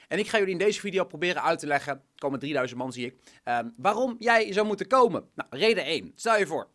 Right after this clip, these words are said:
je bent op de gathering geweest en je hebt een van de mensen die ik zo meteen ga opnoemen,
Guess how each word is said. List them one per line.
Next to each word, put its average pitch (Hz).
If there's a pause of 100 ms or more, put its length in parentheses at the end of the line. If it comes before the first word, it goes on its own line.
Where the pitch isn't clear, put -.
je 165
bent 190
op 156
de 139
gathering 226
geweest 208 (140)
en 165
je 165
hebt 160
een 220
van 190
de 175
mensen 185
die 156
ik 135
zo 180
meteen 160
ga 135
opnoemen, 190